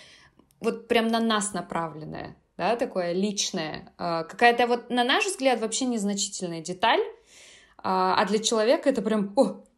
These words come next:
я особенный, я классный», да, и вот это тоже к чему-то может простимулировать. Он ходил ко мне на индивидуальные занятия, и я вот честно скажу, что в-, был период, когда нам было сложно.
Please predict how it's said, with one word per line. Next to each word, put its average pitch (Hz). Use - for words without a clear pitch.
я 254
особенный, 196
я 208
классный», 185
да, 196
и 208
вот 202
это 196
тоже 202
к 202
чему-то 190
может 175
простимулировать. 170
Он 302
ходил 302
ко 277
мне 254
на 247
индивидуальные 233
занятия, 196
и -
я 233
вот 247
честно 240
скажу, 220
что 202
в-, -
был 262
период, 262
когда 233
нам 247
было 214
сложно. 175